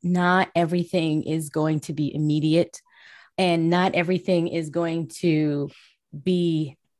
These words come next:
how I want it to be, or, or anyone for that matter. Like, we can make plans all day long, right? But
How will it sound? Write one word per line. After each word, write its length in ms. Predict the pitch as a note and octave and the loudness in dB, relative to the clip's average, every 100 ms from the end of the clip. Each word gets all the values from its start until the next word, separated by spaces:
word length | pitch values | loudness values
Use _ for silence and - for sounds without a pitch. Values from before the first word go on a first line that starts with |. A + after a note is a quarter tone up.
| _ _ _ _ | _ _ _ _
how 280 | - F#3+ F#3+ | -6 2 6
I 100 | E3+ | 6
want 240 | D3+ C#3+ | 4 0
it 60 | C3 | -2
to 80 | - | -6
be, 220 | C3+ - - | -8 -8 0
or, 300 | F#3 E3+ - | 2 2 2
or 160 | F#3+ - | 2 4
anyone 360 | G#3 C4+ G3 | 4 6 4
for 120 | F3 | 2
that 160 | D3+ C#3+ | 0 0
matter. 220 | D#3 D3+ | -2 -2
Like, 180 | D3 D#3 | -2 -2
we 120 | F#3+ | -2
can 280 | A#3+ G3 C#3+ | 0 0 0
make 180 | E3+ D#3+ | -2 -2
plans 340 | G3 F#3+ F#3+ | -2 0 2
all 140 | G3 G3 | 2 4
day 180 | G#3 | 4
long, 320 | G#3+ A#3 G3+ D#3+ | 4 4 2 0
right? 380 | D#3+ G3 - | 0 0 -4
But 380 | - D#3+ D3+ D3 | -6 -4 -4 -4